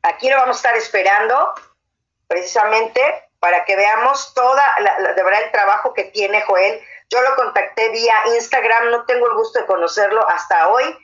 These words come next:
Nos conocimos hace diez minutos, doce minutos, quince minutos. Entonces, eh, está intentando volver a ingresar.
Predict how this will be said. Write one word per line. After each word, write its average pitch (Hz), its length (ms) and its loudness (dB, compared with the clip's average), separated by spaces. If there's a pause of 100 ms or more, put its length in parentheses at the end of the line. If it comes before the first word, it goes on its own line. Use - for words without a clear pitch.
(200)
Nos 185 180 -4
conocimos 214 500 0
hace 214 460 -2 (520)
diez 240 260 0
minutos, 226 480 0
doce 233 220 0
minutos, 214 580 0
quince 220 220 -2
minutos. 208 520 -2 (400)
Entonces, 196 720 -4 (220)
eh, 165 220 2
está 214 160 -2
intentando 208 580 -2
volver 196 280 0
a 208 60 -2
ingresar. 202 600 0